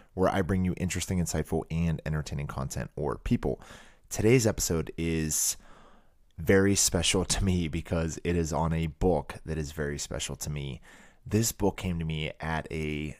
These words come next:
very important time in my life, a huge crossroads. And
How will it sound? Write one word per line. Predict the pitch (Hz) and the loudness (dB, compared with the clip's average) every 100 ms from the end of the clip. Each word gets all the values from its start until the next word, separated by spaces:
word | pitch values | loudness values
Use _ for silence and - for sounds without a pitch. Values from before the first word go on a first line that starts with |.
| _ - | _ -14
very | 76 87 90 95 | -4 0 2 2
important | 98 85 - 80 65 78 | 0 -2 -2 -2 -2 -6
time | - 80 76 76 71 - | -6 -4 -4 -6 -8 -6
in | 76 | -6
my | 71 71 | -4 -4
life, | 62 55 - | -4 -6 -8
a | 69 | -10
huge | - - 95 90 - | -10 -2 2 2 0
crossroads. | - 78 71 - 73 62 60 - - - - - - - _ - | -4 -2 -2 -2 -2 -2 -4 -4 -6 -6 -18 -20 -20 -20 _ -4
And | 98 92 90 87 85 | 0 2 0 0 -4